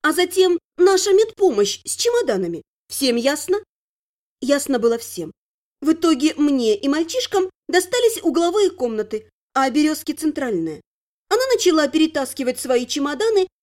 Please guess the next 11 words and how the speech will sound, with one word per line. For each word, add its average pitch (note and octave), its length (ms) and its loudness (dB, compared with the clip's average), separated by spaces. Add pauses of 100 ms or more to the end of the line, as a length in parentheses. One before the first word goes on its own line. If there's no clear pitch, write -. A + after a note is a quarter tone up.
(140)
и D#4+ 160 6
распаковывать F4+ 760 0
содержимое, F4 760 -2 (260)
а A3+ 160 2
мы, A3+ 380 2
не B3 160 0
сговариваясь, A3 760 2 (140)
швырнули C4 760 0
рюкзаки A#3+ 560 -2
на A#3+ 160 0
койки A4 460 2